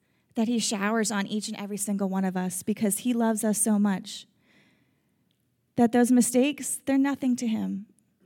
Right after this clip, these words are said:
As long as we look at him and we love him and we follow him and we say, "Hey, God, I know I mess up sometimes." Or if you're me, it's, "Hey, God, I know I mess up a lot. Can you please forgive me?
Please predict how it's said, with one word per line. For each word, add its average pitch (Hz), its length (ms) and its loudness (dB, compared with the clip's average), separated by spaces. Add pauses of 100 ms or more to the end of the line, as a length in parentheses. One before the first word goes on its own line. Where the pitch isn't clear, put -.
(500)
As 247 160 -2
long 262 220 2
as 247 120 0
we 269 140 -2
look 254 200 0
at 254 100 -4
him 233 400 0 (140)
and 226 120 -6
we 233 120 -4
love 226 260 -6
him 226 440 -6
and 220 140 -2
we 233 100 0
follow 220 360 -4
him 208 340 -4 (380)
and 240 120 0
we 240 80 0
say, 262 200 -2
"Hey, 247 180 -2
God, 240 280 -2
I 254 180 -2
know 226 400 2
I 208 100 0
mess 196 300 -2
up 185 140 -8
sometimes." 175 800 -10 (1700)
Or 214 120 2
if 202 100 0
you're 226 120 0
me, 226 180 2
it's, 202 120 0
"Hey, 262 200 4
God, 269 200 4
I 254 100 4
know 262 200 4
I 262 100 4
mess 240 200 2
up 233 140 -2
a 240 40 -2
lot. 202 680 -4 (440)
Can 247 220 0
you 254 140 0
please 190 640 -6 (280)
forgive 202 440 -4
me? 185 320 -8